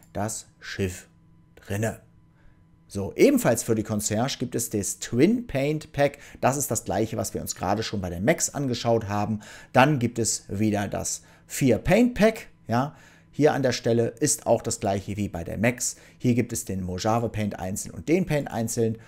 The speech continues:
für die Concierge-Member. So, das sind halt exklusiv Paints.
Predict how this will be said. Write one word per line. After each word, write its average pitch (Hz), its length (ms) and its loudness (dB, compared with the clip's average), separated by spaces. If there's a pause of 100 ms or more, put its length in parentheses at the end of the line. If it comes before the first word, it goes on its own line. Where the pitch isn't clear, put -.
(100)
für 98 260 -4
die 104 120 -4
Concierge-Member. - 1000 -6 (480)
So, 95 300 -4 (100)
das 107 180 2
sind 117 160 -2
halt 101 180 0
exklusiv 101 640 -4 (240)
Paints. - 520 0